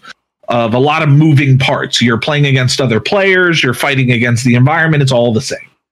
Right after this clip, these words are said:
And launch was today. And I have to admit that,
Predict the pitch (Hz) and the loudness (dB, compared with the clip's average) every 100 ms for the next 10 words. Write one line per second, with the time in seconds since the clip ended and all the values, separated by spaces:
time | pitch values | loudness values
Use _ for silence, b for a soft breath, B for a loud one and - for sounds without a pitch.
0 | _ _ _ _ _ _ _ _ _ _ | _ _ _ _ _ _ _ _ _ _
1 | _ _ _ _ _ _ - 147 151 143 | _ _ _ _ _ _ -8 -4 -2 0
2 | 139 139 135 135 135 - _ - 131 170 | 0 2 2 2 -2 -10 _ -2 0 2
3 | 196 208 - 151 135 - 123 107 87 101 | 0 0 0 -2 -2 -2 -2 0 0 -2
4 | - B B _ _ _ - 143 143 143 | -4 B B _ _ _ -6 -4 -2 0
5 | 139 135 139 143 - 226 - - 208 185 | -2 -2 -2 -2 -2 -2 -2 0 2 4
6 | 220 269 117 139 - 131 127 143 135 139 | 2 2 0 -4 -4 0 2 2 -2 -2
7 | 135 - | -4 -6